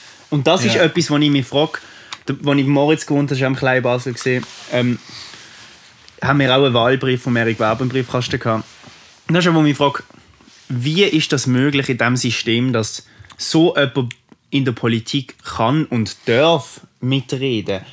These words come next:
Speaker 1: Bei so Aktionen, die bei ihm schon im Netz sind und jetzt wieder ins Netz kommen. Wie?
Speaker 2: Eben, weil der seine Liste, der hat nicht einfach, der hat eine Listennamen, wo effektiv draufsteht, Liste so und so gegen zu viele Ausländer und so. Mega viele Leute wählen das dann einfach.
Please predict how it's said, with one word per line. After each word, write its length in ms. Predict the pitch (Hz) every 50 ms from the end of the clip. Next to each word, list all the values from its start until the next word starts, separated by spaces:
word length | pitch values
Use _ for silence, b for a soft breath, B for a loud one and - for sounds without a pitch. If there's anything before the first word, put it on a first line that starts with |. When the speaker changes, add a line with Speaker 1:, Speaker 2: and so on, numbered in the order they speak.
| -
Speaker 1:
Bei 80 | - 139
so 320 | 131 - - 170 170 160
Aktionen, 640 | - 151 - - - - 160 165 165 175 180 170 147
die 100 | 131 127
bei 100 | 117 135
ihm 240 | 117 139 135 131 135
schon 200 | - - 135 127
im 120 | 123 123
Netz 400 | 123 113 113 107 - - - -
sind 460 | - 131 131 165 202 240 269 285 - B B B B B B B B B B B _ _
und 240 | - 170 180 160 135
jetzt 320 | 139 147 135 - - 147
wieder 260 | 139 - 151 143 151
ins 260 | 135 147 135 127 117 -
Netz 340 | 131 117 107 - - -
kommen. 380 | - 135 135 196 214 151 113 117
Wie? 240 | 120 139 165 202 226
Speaker 2:
Eben, 360 | 190 110 - - 151 160 156 147
weil 120 | 143 131
der 180 | 127 131 127 123
seine 240 | - - 139 135 127
Liste, 600 | 120 123 139 160 - - - - 139 127 107 120
der 160 | 120 - 135
hat 100 | 139 131
nicht 220 | 135 143 143 139 -
einfach, 260 | 127 131 - 135 127
der 260 | 127 120 117 131 123
hat 80 | 123 123
eine 60 | 123 117
Listennamen, 880 | 117 135 147 - - - 147 147 143 123 117 120 123 127 135 139 147 160 - - B B B B B B B B B B B B B _
wo 160 | - 131 127 127
effektiv 480 | - 139 147 160 151 147 156 147 -
draufsteht, 460 | - 143 143 143 139 - 147 139 135
Liste 320 | 131 143 143 - - 139 127
so 180 | 123 131 131
und 140 | 139 147 147
so 160 | 131 147 131
gegen 420 | 123 135 135 139 135 147 139 139 127
zu 160 | - 139 135
viele 380 | 127 - - 135 131 135 - -
Ausländer 480 | 120 135 147 143 - 139 139 139 139 139
und 60 | 131
so. 120 | 131 131
Mega 220 | 123 127 139 147 135
viele 220 | - 143 131 139
Leute 180 | 143 139 117 113
wählen 340 | 113 117 127 135 147 151
das 180 | 143 143 135 -
dann 120 | - 127
einfach. 420 | 101 110 - - - 147 156 -